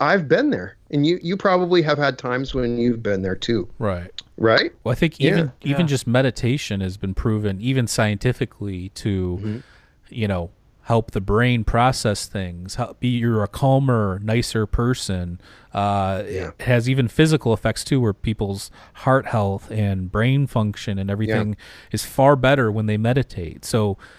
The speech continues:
Speaker 2: the things that we've talked about are not that crazy in that sense. Now, the question that we p-, propose to it is the meaning of
Speaker 1: Mm-hmm.
Speaker 2: it. What is the meaning of this? So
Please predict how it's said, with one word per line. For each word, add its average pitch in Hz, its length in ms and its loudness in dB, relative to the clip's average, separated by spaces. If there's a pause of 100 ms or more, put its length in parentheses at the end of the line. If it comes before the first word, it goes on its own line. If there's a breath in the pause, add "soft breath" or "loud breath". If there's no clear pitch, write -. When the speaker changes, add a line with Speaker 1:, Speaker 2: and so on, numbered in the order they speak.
(280 loud breath)
Speaker 2:
the 127 100 0
things 165 340 2
that 143 120 4
we've 123 140 2
talked 147 240 4
about 123 180 0
are 107 140 0
not 127 320 0
that 123 160 2
crazy 143 420 2
in 107 80 -2
that 95 180 -4
sense. 123 560 -2 (240 soft breath)
Now, 110 380 0 (680)
the - 80 4
question 175 420 6
that 120 140 -2
we 165 180 4
p-, - 220 6
propose 110 420 2
to 107 160 2
it 101 100 -2 (240 loud breath)
is 113 200 0
the 110 80 0
meaning 117 500 2
of 95 140 2
Speaker 1:
Mm-hmm. 98 80 -2
Speaker 2:
it. 98 100 -8
What 143 180 6
is 143 180 2
the 113 120 -2
meaning 120 560 -2
of 95 140 -2
this? 92 140 -6
So 113 220 4